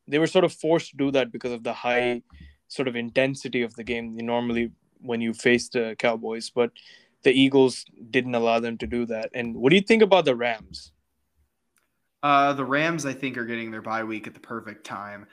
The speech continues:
Speaker 2: I, I still think that the Rams are one of the best teams in the N F C, and I, I could see the Rams representing the N F C in the Super Bowl. Uh,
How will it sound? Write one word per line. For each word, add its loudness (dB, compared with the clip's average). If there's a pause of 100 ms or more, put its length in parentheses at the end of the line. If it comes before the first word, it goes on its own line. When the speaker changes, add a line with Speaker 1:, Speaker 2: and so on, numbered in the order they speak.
(240)
Speaker 2:
I, 2
I -2
still 0
think -4
that -8
the -8
Rams -8
are -8
one -10
of -12
the -14
best -12
teams -12
in -14
the -12
N -10
F -12
C, -8 (220)
and -8
I, -4
I -6
could -8
see 2
the -2
Rams -6
representing -6
the -12
N -12
F -10
C -6
in -12
the -10
Super -8
Bowl. -12 (580)
Uh, -4